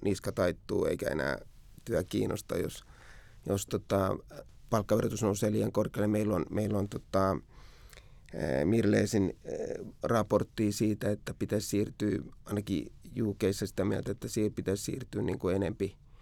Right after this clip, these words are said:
välillisiin veroihin, valmisteveroihin, joka ei, ei sitten vaikuta, vaikuta niin paljon niin kuin talouskasvuun eikä elinkeinotoimintaan, kun tekee sitten,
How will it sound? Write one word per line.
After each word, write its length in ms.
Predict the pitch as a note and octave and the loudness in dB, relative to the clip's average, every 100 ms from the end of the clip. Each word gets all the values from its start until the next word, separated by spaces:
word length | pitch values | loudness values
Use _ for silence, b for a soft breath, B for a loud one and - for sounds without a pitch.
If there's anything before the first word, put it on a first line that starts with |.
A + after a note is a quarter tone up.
| b b - | b b -4
välillisiin 500 | - G2+ G#2 - F#2+ | 0 2 2 0 0
veroihin, 440 | F#2+ F2 F#2 G#2+ | 0 2 2 2
valmisteveroihin, 840 | G#2+ F2+ A2+ G#2+ G2+ - F#2+ F#2 G2+ | 2 0 -2 -4 -2 0 2 2 0
joka 320 | - - D#2+ | 0 0 2
ei, 380 | E2 D#2 - - | 2 0 -2 -4
ei 80 | E2+ | -4
sitten 320 | A2 - E2 | -6 -4 0
vaikuta, 400 | D#2+ G2 - - - - b b b b b b b b b b b D#3 | 0 0 -4 -6 -8 -20 b b b b b b b b b b b 12
vaikuta 300 | D3+ C3+ C3 | 12 12 12
niin 240 | C#3 C3 | 12 12
paljon 260 | B2 A#2 A#2 | 10 10 8
niin 120 | A#2 | 6
kuin 120 | A2+ | 8
talouskasvuun 1000 | A#2 A#2 A2 G#2 - A2 - G#2+ G#2+ G#2 F#2+ - - | 10 10 8 4 2 2 0 2 4 4 0 -6 -2
eikä 280 | G#2 G#2 | 2 4
elinkeinotoimintaan, 1200 | G#2+ G#2+ G2+ F#2 - E2 D#2 C#2+ - C#2+ C2+ D2+ - - | 4 4 4 2 2 0 0 -2 -2 0 0 -2 -6 -12
kun 260 | - A2 - | -4 -4 -2
tekee 340 | F2 - D2 | -4 -2 -2
sitten, 340 | - - - | -2 -6 -6